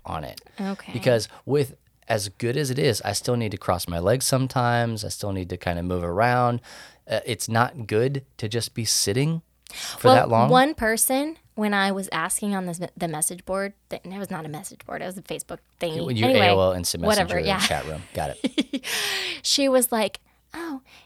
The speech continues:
Speaker 2: it sounds like your body is just telling you that you need to get up and stretch sometimes."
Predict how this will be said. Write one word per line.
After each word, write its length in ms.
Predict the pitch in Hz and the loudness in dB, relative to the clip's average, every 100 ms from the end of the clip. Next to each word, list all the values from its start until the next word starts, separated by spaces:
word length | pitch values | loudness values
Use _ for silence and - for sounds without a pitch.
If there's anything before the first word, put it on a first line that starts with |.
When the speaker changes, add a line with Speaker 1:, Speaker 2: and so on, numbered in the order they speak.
| - | -16
Speaker 2:
it 120 | 277 | -6
sounds 380 | - 294 370 392 | -6 -4 -8 -8
like 200 | 233 233 | -8 -8
your 140 | 233 | -10
body 360 | 214 214 269 262 | -8 -6 -6 -6
is 100 | 196 | -6
just 200 | 220 202 | -6 -8
telling 280 | - 226 226 | -6 -6 -6
you 100 | 226 | -8
that 200 | 240 - | -10 -12
you 80 | 277 | -10
need 140 | 294 | -10
to 60 | - | -12
get 200 | - 220 | -12 -10
up 180 | 240 262 | -10 -10
and 140 | 262 | -6
stretch 380 | - - 320 - | -6 -6 -10 -6
sometimes." 720 | - 262 247 240 254 254 254 | -6 -4 -6 -4 -4 -2 -2